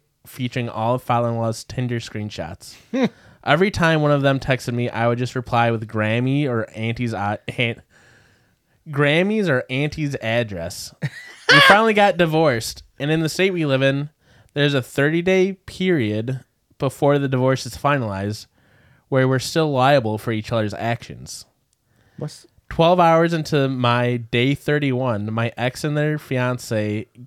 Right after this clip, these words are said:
Speaker 1: got into a fatal car accident."
Speaker 2: Hang on. <clears throat> Say that sentence again?
Speaker 1: So, twelve hours into my day thirty-one.
Speaker 2: So the day after
Speaker 1: Yeah.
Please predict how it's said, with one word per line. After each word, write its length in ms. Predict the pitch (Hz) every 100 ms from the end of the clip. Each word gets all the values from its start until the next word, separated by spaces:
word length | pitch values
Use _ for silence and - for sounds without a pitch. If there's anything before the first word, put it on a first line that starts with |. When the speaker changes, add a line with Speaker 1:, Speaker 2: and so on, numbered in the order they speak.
| -
Speaker 1:
got 260 | 117 127
into 200 | 139 160
a 60 | 139
fatal 380 | - 123 135 131
car 300 | - 131 123
accident." 600 | 90 - - 71 78 - _ _ _ _ _
Speaker 2:
Hang 220 | - 180 147
on. 220 | 120 101 _ _ _ _ _
<clears throat> 280 | - 147 123 - _ _ _ _ _ _ 165 143 135
Say 200 | 127 165
that 160 | 196 208
sentence 260 | 240 240
again? 300 | 233 254 277 - _ _ _ _ _ _ _ _ _ _ _ _ _ _ _ -
Speaker 1:
So, 760 | - 170 147 139 135 131 - _
twelve 300 | - 170 190
hours 280 | 170 160 165
into 280 | 156 - 147
my 460 | 123 113 120 131 131
day 280 | 117 117
thirty-one. 720 | 123 139 139 139 107 90 107 117 _ _ _
Speaker 2:
So 200 | - 160
the 320 | 139 135 143
day 360 | 135 151 156 - -
after 720 | 123 139 - - 117 110 110
Speaker 1:
Yeah. 440 | 131 120 101 98